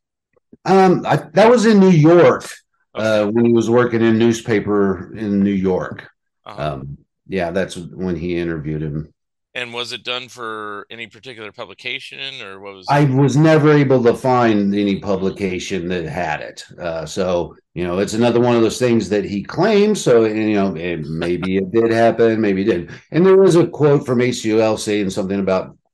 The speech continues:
Speaker 1: Criswell foresees the future clearly or something like that. So, uh, you know, he was aware of him, you know, and then they probably did meet.
Speaker 2: Mm-hmm. And, um, you mentioned Fate magazine. Did he write for Fate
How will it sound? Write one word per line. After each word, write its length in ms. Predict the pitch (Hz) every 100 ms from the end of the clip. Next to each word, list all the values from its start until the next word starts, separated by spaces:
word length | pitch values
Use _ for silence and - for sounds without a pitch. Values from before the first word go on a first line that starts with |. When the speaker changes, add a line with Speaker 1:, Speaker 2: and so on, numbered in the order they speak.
| _
Speaker 1:
Criswell 420 | 120 101 82 98 95
foresees 560 | 87 82 - 95 82
the 140 | 90 87
future 600 | 98 87 85 90 82 - _ -
clearly 580 | - 101 95 95 92
or 140 | 90 90
something 340 | 95 80 92
like 300 | 90 85 78
that. 360 | 87 80 76 76
So, 460 | - 85 82 80 - _ _ -
uh, 60 |
you 120 | 82
know, 100 | 80
he 200 | 80 127
was 160 | 123 101
aware 440 | 90 92 92 82
of 140 | 76 67
him, 380 | 73 78 76 - -
you 160 | 80
know, 160 | 78 76
and 100 | 85
then 320 | 80 80 -
they 160 | 87 107
probably 340 | 143 120 101
did 300 | 90 85 78
meet. 300 | 71 76 78 _ _ _ _ _ _ -
Speaker 2:
Mm-hmm. 260 | 131 120 135 _ _ _ _ _ _ -
And, 440 | 135 131 127 123
um, 340 | 123 117 113 113 _ _ _ _ _ -
you 200 | 143 139
mentioned 520 | 160 160 147 120 107 _
Fate 240 | 160 147
magazine. 560 | 117 123 127 110 107 95
Did 140 | 120
he 100 | 139
write 320 | 160 143 160 -
for 140 | 170 _ 180
Fate 180 | 170